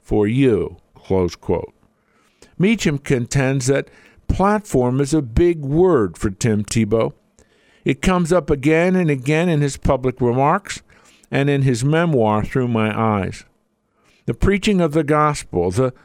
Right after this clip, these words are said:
living of the gospel, is moving from pulpit to platform, from church to culture. The next Billy Graham, if there could be such a thing,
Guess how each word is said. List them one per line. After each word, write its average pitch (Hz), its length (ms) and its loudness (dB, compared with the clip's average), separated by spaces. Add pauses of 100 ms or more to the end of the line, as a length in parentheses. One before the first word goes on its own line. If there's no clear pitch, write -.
(120)
living 151 540 2
of 104 200 -2
the 107 100 0
gospel, 98 600 -2 (560)
is 127 220 0
moving 156 440 4
from 120 460 -2
pulpit 185 580 0 (480)
to 165 140 0
platform, 170 920 -2 (500)
from 131 260 -2
church - 760 0 (220)
to - 100 -4
culture. - 600 -4 (720)
The 120 80 0
next 170 380 -2
Billy 175 300 2
Graham, 131 480 0
if - 340 -6
there 110 160 0
could 92 280 -4
be 160 180 0
such 110 400 -2
a 101 80 -2
thing, 139 400 -2